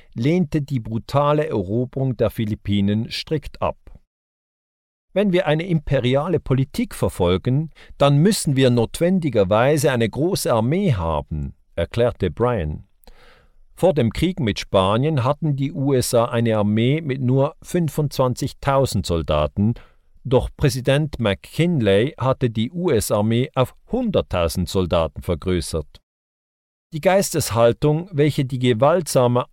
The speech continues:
Annexion der Inselgruppe der Philippinen rechtfertigt,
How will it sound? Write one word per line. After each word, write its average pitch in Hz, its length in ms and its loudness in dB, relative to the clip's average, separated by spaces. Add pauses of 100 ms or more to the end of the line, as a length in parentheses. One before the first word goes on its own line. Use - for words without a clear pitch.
Annexion 127 800 0
der - 200 0
Inselgruppe 120 760 -2
der 98 200 2
Philippinen 123 760 -2
rechtfertigt, 139 1040 -2